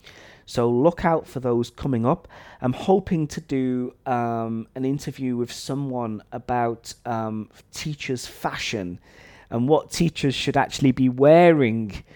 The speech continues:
in the classroom. Uh, so that's gonna be very contentious, very controversial.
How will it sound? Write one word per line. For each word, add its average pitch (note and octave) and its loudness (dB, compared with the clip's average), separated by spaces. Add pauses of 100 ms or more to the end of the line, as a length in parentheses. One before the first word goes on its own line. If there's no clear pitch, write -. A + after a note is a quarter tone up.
(260)
in C3+ 2
the C3+ 2
classroom. A2 0
Uh, G#2+ 0
so C3 -2
that's D3+ 4
gonna E3+ 2
be D3 2
very C3+ 2
contentious, C#3+ -2 (320)
very C3+ 2
controversial. C#3 2